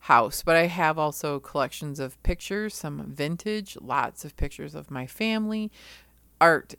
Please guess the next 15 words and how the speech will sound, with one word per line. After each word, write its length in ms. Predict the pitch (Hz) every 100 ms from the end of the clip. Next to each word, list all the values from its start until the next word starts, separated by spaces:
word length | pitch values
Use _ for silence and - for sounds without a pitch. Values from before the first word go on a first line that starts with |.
| -
everywhere. 960 | 170 185 208 196 190 190 185 185 190 -
And 260 | 180 175 170
so 260 | 190 190
I 120 | 196
discovered 760 | 208 233 - 208 202 175 135 151
something 720 | - 170 151 131 139 131 170
by 180 | 180 147
listening 720 | 151 139 - - 151 160 -
and 160 | - 143
following, 680 | - 147 151 151 143 143 143 - - - -
um, 600 | 151 139 135 135 131 170 _ _ _ _ _ _ - - -
My 160 | 147
Favorite 360 | 139 147 139 -
Murder 540 | 151 156 156 139 139
and 540 | - 135 135 135 135